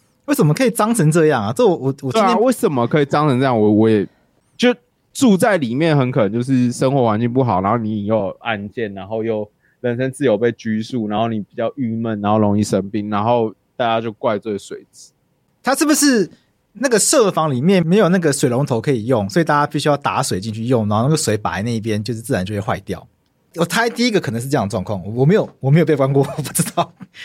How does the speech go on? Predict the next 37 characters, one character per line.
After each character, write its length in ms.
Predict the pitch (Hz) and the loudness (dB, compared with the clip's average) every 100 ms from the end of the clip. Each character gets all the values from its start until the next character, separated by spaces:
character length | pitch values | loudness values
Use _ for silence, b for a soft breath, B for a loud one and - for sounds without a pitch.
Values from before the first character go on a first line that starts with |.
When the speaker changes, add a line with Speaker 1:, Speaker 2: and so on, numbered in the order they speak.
| B B B _ B | B B B _ B
Speaker 2:
我 80 | 214 | 4
有 120 | 254 | 4
听 280 | 196 208 220 | 4 0 0
过 240 | 202 190 185 | 2 2 4
当 200 | 170 165 | 2 2
事 120 | 170 | 2
人 160 | 117 110 | 2 2
是 140 | 143 | 0
说 280 | - 135 123 | 2 2 2
他 120 | 127 | 2
们 180 | 123 104 | 0 -2
里 100 | 90 | -2
面 180 | 110 107 | 0 0
有 120 | 90 | -2
放 260 | 131 110 87 | -2 -4 -6
水 220 | - 67 | -10 -12
时 200 | - 67 | -14 -18
间 240 | - 69 73 | -14 -14 -14
啊， 80 | 101 | -12
有 80 | 104 | -10
固 220 | - 160 | 0 2
定 200 | 135 143 | 4 2
的 100 | 110 | 0
放 240 | 92 107 87 | 0 -4 -6
水 160 | - | -10
时 200 | - - 117 | -12 -14 -16
间 180 | - - - _ | -16 -16 -20 _
啊。 140 | 123 | -8
Speaker 1:
嗯。 60 | 95 90 _ _ _ _ _ _ _ _ | -8 -14 _ _ _ _ _ _ _ _
Speaker 2:
对 100 | 110 | 0
啊， 220 | 95 90 | 0 0
那 140 | 120 135 | -2 0
所 160 | 139 | 2
以 40 | 123 | 0
你 220 | 101 92 | -2 -4
可 160 | - 90 | -4 -4
能， 380 | 87 87 87 | -2 -4 -6